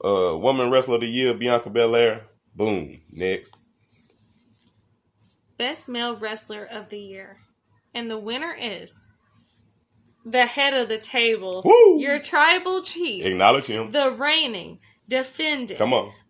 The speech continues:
Speaker 2: undisputed, universal world heavyweight champion, Roman Reigns.
Speaker 1: We the ones. Acknowledge him.
Speaker 2: Since his triumph return to the W W E late summer last year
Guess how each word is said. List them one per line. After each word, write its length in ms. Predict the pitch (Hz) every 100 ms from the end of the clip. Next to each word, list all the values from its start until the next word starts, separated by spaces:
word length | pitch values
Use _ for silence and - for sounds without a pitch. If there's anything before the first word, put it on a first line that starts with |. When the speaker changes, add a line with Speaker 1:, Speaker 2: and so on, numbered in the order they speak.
| -
Speaker 2:
undisputed, 1120 | 302 370 330 269 - - 247 247 190 - - _ _ _
universal 960 | 208 302 349 277 208 190 254 311 277 196
world 420 | 185 214 202 202
heavyweight 960 | - 254 277 294 320 285 202 220 196 -
champion, 720 | - 247 311 359 381 403 440 508 - _ _ _ - -
Roman 720 | 220 220 285 381 392 415 427 466 _ _
Reigns. 1120 | 208 226 269 302 311 294 269 247 226 214 208
Speaker 1:
We 160 | 131 160
the 80 | 131
ones. 420 | 127 123 101 85
Acknowledge 400 | 95 107 92 87
him. 240 | 104 85 69 _ _ _ _ _ _ _
Speaker 2:
Since 380 | - - 311 320
his 180 | 311 285
triumph 500 | 330 330 330 285 247 233
return 540 | 220 247 269 226 208 208
to 160 | 240
the 100 | 208
W 320 | 202 208 214
W 320 | 196 190 196 190
E 240 | 190 185
late 360 | 175 180 180 -
summer 340 | 220 196 180
last 480 | 185 180 185 - -
year 380 | - 131 123